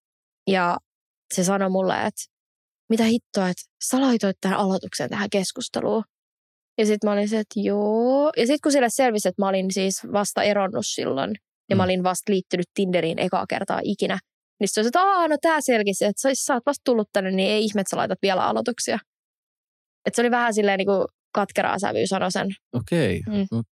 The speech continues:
Speaker 2: ehkä tässäkin pitäisi jotenkin nykyaikaistua, että se ei, ei menisi aina silleen, että miehen pitää tehdä se miehen työ ja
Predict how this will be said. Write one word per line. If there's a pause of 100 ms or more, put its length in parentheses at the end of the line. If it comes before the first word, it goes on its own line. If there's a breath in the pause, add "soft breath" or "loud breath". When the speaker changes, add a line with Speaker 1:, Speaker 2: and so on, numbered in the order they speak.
(160)
Speaker 2:
ehkä
tässäkin
pitäisi
jotenkin
nykyaikaistua,
että
se
ei,
ei
menisi
aina
silleen,
että (100)
miehen
pitää
tehdä
se
miehen
työ
ja